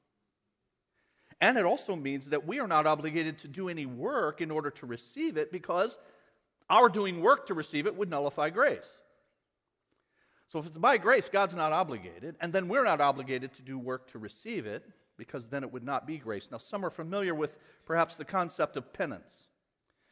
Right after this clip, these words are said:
in which one does work in order to obtain pardon. But that's contrary to what the Bible teaches. Forgiveness is, by definition, an act of grace, and grace is no longer grace if we do something to obtain it.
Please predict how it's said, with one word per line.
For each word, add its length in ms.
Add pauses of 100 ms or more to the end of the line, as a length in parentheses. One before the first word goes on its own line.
(280)
in 120
which 180
one 200
does 220
work 440
in 100
order 280
to 180
obtain 360
pardon. 380 (1400)
But 80
that's 180
contrary 760
to 140
what 160
the 60
Bible 280
teaches. 400 (1000)
Forgiveness 560
is, 180
by 220
definition, 520
an 160
act 280
of 140
grace, 440 (200)
and 120
grace 300
is 160
no 120
longer 460
grace 320
if 120
we 100
do 120
something 420
to 100
obtain 320
it. 120